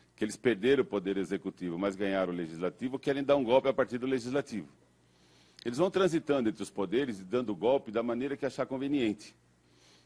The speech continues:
É assim que o capitalismo globalizado tá funcionando. As grandes corporações não suportam governos populares e democráticos em lugares nenhum do mundo.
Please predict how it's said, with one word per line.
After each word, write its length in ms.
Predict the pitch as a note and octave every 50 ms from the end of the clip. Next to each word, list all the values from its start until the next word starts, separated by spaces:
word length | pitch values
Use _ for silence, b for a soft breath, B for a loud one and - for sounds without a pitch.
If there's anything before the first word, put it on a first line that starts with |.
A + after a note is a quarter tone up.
| b _
É 80 | -
assim 220 | B2 C3 - E3+ F3
que 80 | E3+
o 40 | F3
capitalismo 600 | - - C3+ - - - A#2+ G#2+ G#2 G2+ A2 G2
globalizado 600 | F2 G2+ G2 F2+ G2 G2+ G2+ F#2 F2 G#2 A2 A2
tá 80 | G#2+ A#2+
funcionando. 640 | A#2 C3+ C3 - - - C#3 C3 A2 F#2+ D#2+ D#2 D2 - _ _ _ b b b b b b b b
As 140 | - G2 F#2+
grandes 260 | G#2+ C3+ E3 D#3+ C#3
corporações 720 | - - B2+ G#2+ - F#2+ G2 F#2 F2+ - - B2+ C3+ B2
não 160 | G#2+ C3 C#3+ C#3+
suportam 720 | - - C#3+ - - - C#3 C#3+ D3+ C#3 A#2 - A#2 G2
governos 500 | F2+ G2 F2+ D#2 G#2 A#2 A2+ G#2 F#2+ -
populares 640 | _ G2+ F#2 - - F#2 G2 G2 G#2+ A2+ G#2+ F#2+
e 80 | E2+ F#2
democráticos 720 | F2 G2 F2+ F2 E2+ - - G#2+ A#2 B2 A#2+ - - G2
em 60 | G#2+ A2+
lugares 440 | G2+ F#2+ F2 A2 A#2+ B2 B2 G#2+
nenhum 240 | F#2 G#2 G#2+ A#2 B2+
do 160 | A#2+ F#2+ A#2
mundo. 440 | A#2 A2+ G#2+ G#2 F#2+ F2 D2+ D2+ D2